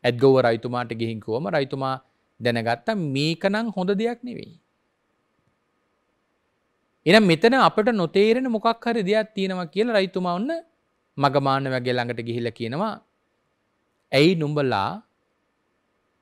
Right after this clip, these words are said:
මගේ මේ රාජ්‍යයට මෙච්චර හානි කරන්නේ?"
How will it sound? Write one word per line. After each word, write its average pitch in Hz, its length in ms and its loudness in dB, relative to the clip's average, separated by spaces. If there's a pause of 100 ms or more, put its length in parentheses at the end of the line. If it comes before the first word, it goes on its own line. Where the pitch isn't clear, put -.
(420)
මගේ 139 440 6
මේ 208 260 2
රාජ්‍යයට 143 800 2 (1500)
මෙච්චර 160 360 2
හානි 214 380 2
කරන්නේ?" - 560 -8